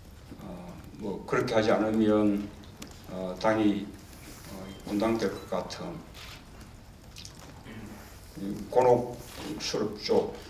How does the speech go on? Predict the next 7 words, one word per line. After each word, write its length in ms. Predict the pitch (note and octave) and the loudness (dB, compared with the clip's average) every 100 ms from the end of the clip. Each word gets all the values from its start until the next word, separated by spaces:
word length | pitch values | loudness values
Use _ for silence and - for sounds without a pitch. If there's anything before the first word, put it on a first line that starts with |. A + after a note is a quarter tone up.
| - - - - - - - | -16 -18 -18 -18 -18 -16 -10
어, 460 | F#2+ F#2 F2+ F2+ - - - - - | -8 -8 -10 -12 -14 -16 -18 -18 -2
실제로, 1040 | - G3+ - G#3+ F#3 E3 D3+ C3+ - - - - - - - - | 2 4 8 10 12 12 12 12 12 6 -6 -14 -18 -20 -12 -2
어, 420 | A2 G#2+ G#2+ - | 2 4 4 4
안 220 | D#3 D#3 | 6 8
대표는 1300 | D3 C#3 C#3 - - B2 A#2+ A#2+ A#2 A#2 A#2 - - - - - - B2+ A#2+ A#2 G#2+ - - - - - | 10 8 6 0 8 12 12 12 12 12 10 4 0 -8 -14 -12 0 4 6 4 2 0 -4 -4 -4 -2
제가 380 | - D3 D#3 D#3 | 8 12 12 12
보기에 720 | D3+ D3 C#3 C3+ C3+ C3 | 8 8 8 10 10 8